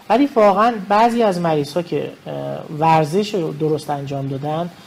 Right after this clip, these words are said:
حالا ما اکثر تجربه‌مون برای مریض هایی که بعد از ریواسکولاریزیشن ورزش رو درست انجام دادن، واقعاً سود بردن. برای همین من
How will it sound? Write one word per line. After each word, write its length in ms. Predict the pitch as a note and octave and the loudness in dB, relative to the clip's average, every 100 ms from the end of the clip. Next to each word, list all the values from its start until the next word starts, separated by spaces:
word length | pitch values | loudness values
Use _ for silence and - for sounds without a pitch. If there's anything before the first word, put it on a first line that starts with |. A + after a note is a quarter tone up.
| - | -8
حالا 160 | - D#3 | 0 2
ما 160 | D#3+ - | 2 0
اکثر 420 | D3 - E3 F3+ | -4 -2 0 0
تجربه‌مون 580 | F3+ D#3+ C#3+ C#3+ E3 F3 | 2 0 0 -2 -2 0
برای 160 | D#3 | 0
مریض 300 | E3+ D3+ C#3 | 0 -2 -2
هایی 120 | D3+ | -4
که 100 | D#3+ | -6
بعد 300 | D#3+ E3 F3 | 0 4 6
از 200 | E3 D3 | 4 2
ریواسکولاریزیشن 920 | C#3+ C#3+ C3+ - C#3+ C#3 C3 C#3 C#3+ C#3+ - - - | -2 -2 -4 -6 -6 -4 -6 -8 -10 -14 -16 -20 -2
ورزش 400 | D#3+ D#3 C#3+ C#3 | 2 4 2 -2
رو 60 | D3 | -4
درست 320 | D3 C#3+ C#3+ | -2 -4 -4
انجام 300 | C#3+ C#3 C#3 | -8 -8 -6
دادن، 260 | C#3+ E3 F#3+ - - | -2 -2 -4 -12 -2
واقعاً 340 | E3 E3+ E3+ G3 | 4 4 4 2
سود 280 | G3 E3+ C#3 | 0 -2 -2
بردن. 320 | C3+ B2+ B2+ - - - - - | -6 -8 -12 -18 -20 -20 -20 0
برای 180 | F#3+ G#3 | 2 2
همین 220 | B3+ C4 | 0 2
من 200 | B3+ | 2